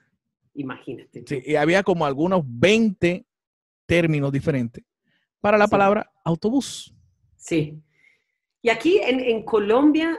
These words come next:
Speaker 1: hay busetas, pero son buses más pequeños. Pero hasta
Speaker 2: Sí.
Speaker 1: donde yo sé, eh, por ejemplo, en Brasil, buseta es como la vagina o algo así. O sea,
Speaker 2: Exactamente.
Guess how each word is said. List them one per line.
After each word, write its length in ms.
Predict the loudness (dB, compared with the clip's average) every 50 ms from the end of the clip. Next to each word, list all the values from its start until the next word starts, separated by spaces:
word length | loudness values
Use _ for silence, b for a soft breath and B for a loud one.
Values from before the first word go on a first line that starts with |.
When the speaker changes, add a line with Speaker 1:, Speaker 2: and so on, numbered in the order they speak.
| -6
Speaker 1:
hay 280 | -6 -4 -2 0 -2 -2
busetas, 760 | -2 -6 -8 -8 -8 -8 -4 -4 -4 -2 -2 -4 -8 -6 -6
pero 140 | -6 -6 -6
son 200 | -4 -4 -4 -4
buses 300 | -4 -6 -4 -4 -4 -4
más 200 | -4 -6 -8 -8
pequeños. 640 | -8 -8 -8 -4 -4 -4 -2 -2 -2 -2 -4 -8 -10
Pero 220 | -6 -4 -4 -2
hasta 220 | -4 -4 -2 -2
Speaker 2:
Sí. 40 | -2
Speaker 1:
donde 300 | -2 0 -2 -4 -4 -6 -8
yo 220 | -6 -6 -6 -6
sé, 460 | -6 -2 0 0 2 0 0 -4 -6 -10
eh, 260 | -8 -8 -6 -8 -8
por 120 | -6 -6
ejemplo, 180 | -6 -6 -6 -8
en 80 | -6
Brasil, 560 | -4 -4 -2 -4 -4 -6 -10 -10 -10 -10 -10 -10
buseta 680 | -12 -12 -12 -8 -4 -2 -2 -2 -2 0 0 0 0 0
es 360 | -2 -2 -2 -2 -2 -4 -6 -8
como 400 | -8 -6 -6 -6 -4 -4 -4 -4
la 120 | -2 -2
vagina 520 | -2 -4 -6 -6 -8 -8 -6 -4 -4 -4
o 60 | -4 -4
algo 160 | -4 -2 0
así. 160 | 0 0 0
O 40 | 2
sea, 120 | 2 2
Speaker 2:
Exactamente. 680 | 2 2 2 2 2 4 4 4 4 4 4 4 2 0